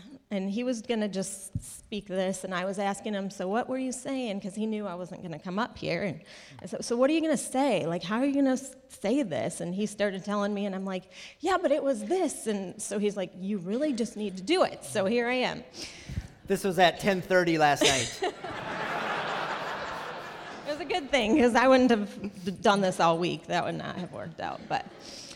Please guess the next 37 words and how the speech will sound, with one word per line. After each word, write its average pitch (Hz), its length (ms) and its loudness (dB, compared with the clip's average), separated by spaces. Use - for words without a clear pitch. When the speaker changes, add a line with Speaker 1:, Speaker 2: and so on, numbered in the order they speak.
Speaker 1:
so 247 200 4
up 302 160 6
until 349 220 2
that 285 320 8
point 226 500 4
that 202 160 2
he 214 160 2
ex-, 214 200 -6
explained, 202 480 0
I 202 100 2
was 208 160 2
doing 349 220 2
pretty 247 240 2
well. 233 600 4
I 220 120 2
had 220 100 4
always 226 220 2
had 240 120 2
a 208 40 -2
very 220 480 4
strong 190 340 -4
faith. 185 560 -4
And, 190 480 0
uh, 170 360 2
it 190 160 -2
was 190 160 -2
at 185 220 -2
this 233 180 -2
point 196 520 -4
that 185 320 0
my 190 340 -2
focus 220 500 0
started 190 440 -4
to - 180 -10
shift - 420 -4
from 180 380 -6
being 175 600 -4